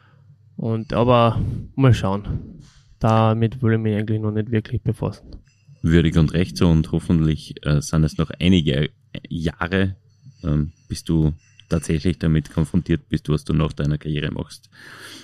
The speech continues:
Speaker 2: Ähm, als Abschluss dieses Gesprächs hätten wir noch ein kleines Spielchen.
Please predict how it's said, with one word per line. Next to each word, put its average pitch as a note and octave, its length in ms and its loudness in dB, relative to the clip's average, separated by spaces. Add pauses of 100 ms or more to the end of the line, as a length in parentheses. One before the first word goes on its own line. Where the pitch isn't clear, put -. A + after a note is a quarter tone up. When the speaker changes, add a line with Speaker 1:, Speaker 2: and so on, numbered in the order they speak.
(180)
Speaker 2:
Ähm, F2+ 300 6
als - 260 0
Abschluss C#3 420 2
dieses A#2+ 360 -2
Gesprächs - 540 -4
hätten F#2+ 300 2
wir G2+ 100 6
noch G2 200 2
ein F2 260 4
kleines D2+ 560 0
Spielchen. F#2+ 800 -2